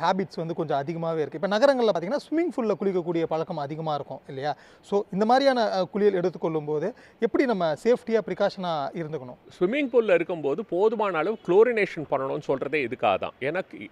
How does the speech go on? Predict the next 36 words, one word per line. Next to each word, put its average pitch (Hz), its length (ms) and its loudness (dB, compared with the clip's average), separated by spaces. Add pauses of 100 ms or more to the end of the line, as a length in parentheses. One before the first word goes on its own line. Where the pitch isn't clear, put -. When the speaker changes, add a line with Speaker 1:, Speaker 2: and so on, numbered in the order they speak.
(140)
Speaker 2:
இது 135 220 -4
அமீபா 208 460 2
மாத்திரம் 180 300 -4
இல்ல, 214 180 -4
பல 160 220 2
ரகமான 196 480 -2
கிருமிகள் 185 500 -2
தண்ணியில 151 420 -2
இருக்கிறதுக்கு 135 300 -4
வாய்ப்பு 120 300 0
இருக்கு. - 220 -6 (380)
இந்த 143 180 -2
குளோரினேஷன் 226 640 4
போதுமான 214 500 2
அளவு 202 340 0
செஞ்சோம்னா 160 580 -2
அந்த 165 280 -6
கிருமிகள் 196 540 -2 (180)
எ-, 135 300 0 (160)
செத்து 175 240 2
போயிடும். 117 220 0 (360)
அதனால 226 500 2
நமக்கு 156 320 -2
ஆபத்து 180 460 -2
கிடையாது. 90 400 -4 (400)
But 208 160 0
இந்த 196 140 -2
மாதிரி 226 220 0 (500)
தொட்டிகள் 170 600 0
இல்ல 160 260 0
ஒரு 139 420 2
க-, 120 320 -2
கிணறு 160 600 0
இல்ல 143 240 -2
ஒரு 123 340 -4
கு-, 107 220 -4